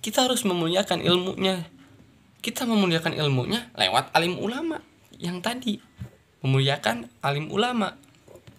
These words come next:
Guru-guru kita, guru Man satu Sukabumi sama aja. Karena guru-guru Man satu Sukabumi juga orang-orang yang berilmu.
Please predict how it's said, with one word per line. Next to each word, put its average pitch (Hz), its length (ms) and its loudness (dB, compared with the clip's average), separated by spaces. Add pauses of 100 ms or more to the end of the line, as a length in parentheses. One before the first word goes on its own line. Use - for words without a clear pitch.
(720)
Guru-guru 139 480 4
kita, 202 480 0 (400)
guru 131 240 6
Man 131 240 4
satu - 240 -6
Sukabumi 208 480 -2
sama - 240 -4
aja. 185 400 -2 (800)
Karena 117 240 0
guru-guru 170 320 2
Man 185 160 2
satu 196 160 -2
Sukabumi 214 320 2
juga 208 240 0
orang-orang 214 480 6
yang 233 80 4
berilmu. 254 480 4